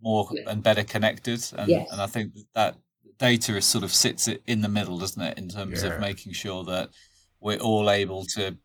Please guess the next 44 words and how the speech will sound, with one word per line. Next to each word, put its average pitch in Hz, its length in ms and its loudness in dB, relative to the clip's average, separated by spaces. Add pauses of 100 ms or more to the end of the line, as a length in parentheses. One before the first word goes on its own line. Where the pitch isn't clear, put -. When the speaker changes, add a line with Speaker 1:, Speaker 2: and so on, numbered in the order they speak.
(100)
Speaker 1:
deliver 101 300 -4
the 95 80 -4
best 95 260 2
value. 90 360 2 (1300)
Speaker 3:
I've - 160 -2
got, - 200 2
I've 143 120 6
got 139 180 4
visions 139 400 8
of 131 120 6
some 143 200 10
of 127 140 6
our 131 160 12
listeners, 131 720 8
um, 120 540 6 (260)
sort - 200 4
of 165 80 2
Speaker 2:
Mm. 160 40 2
Speaker 3:
cringing, 123 500 6
Emma, 123 320 8
at 117 120 2
the 123 80 4
thought 117 320 6
of 117 100 0
customers 131 540 8
phoning 139 420 8
in, 135 160 10 (220)
<laughs> 196 180 8 (200)
and 170 100 8 (120)
then, 180 160 8 (480)
and 143 180 4
then 139 200 2
you 139 140 0
don't 147 240 6
necessarily 147 680 8
maximise 151 760 6
it, 151 160 6
you 151 100 8
know, 151 180 10
all 160 120 12
Speaker 2:
I - 20 12
tell, 147 60 8
Speaker 3:
of 135 80 4
the, 143 140 6